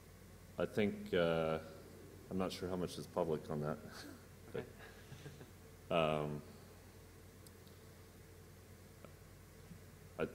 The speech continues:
I think, uh, for this year, it probably doesn't affect things. Um, most, most vendors are s-, probably still on OpenGL. Uh, it is on the list of things to look at and,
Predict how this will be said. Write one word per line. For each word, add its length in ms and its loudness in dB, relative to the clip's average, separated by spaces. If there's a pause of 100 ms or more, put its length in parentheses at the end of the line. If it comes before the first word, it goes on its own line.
I 60 2
think, 420 4
uh, 360 10
for 160 0
this 280 10
year, 160 12
it 120 6
probably 240 10
doesn't 280 8
affect 380 4
things. 800 2 (240)
Um, 420 -2 (1800)
most, 800 4 (1120)
most 340 4
vendors 420 8
are 120 6
s-, 540 -2 (120)
probably 260 8
still 380 8
on 200 8
OpenGL. 760 6 (1040)
Uh, 400 -2 (920)
it 80 4
is 200 8
on 160 6
the 80 6
list 460 6
of 220 6
things 300 4
to 60 6
look 200 6
at 240 10
and, 140 4